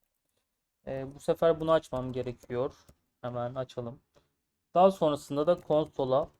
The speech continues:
yukarıda tanımlamış olduğum formatla birlikte, yani formatı çağırıp formata da,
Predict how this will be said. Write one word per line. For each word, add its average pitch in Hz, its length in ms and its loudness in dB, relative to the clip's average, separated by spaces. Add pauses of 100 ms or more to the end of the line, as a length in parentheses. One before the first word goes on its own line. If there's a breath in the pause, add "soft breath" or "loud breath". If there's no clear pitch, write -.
(1040)
yukarıda 170 420 4
tanımlamış 180 500 -4
olduğum 170 480 -4
formatla 160 680 2
birlikte, 135 420 -6
yani 135 300 0
formatı 143 540 0
çağırıp 151 380 0 (300)
formata 151 600 2
da, 156 200 0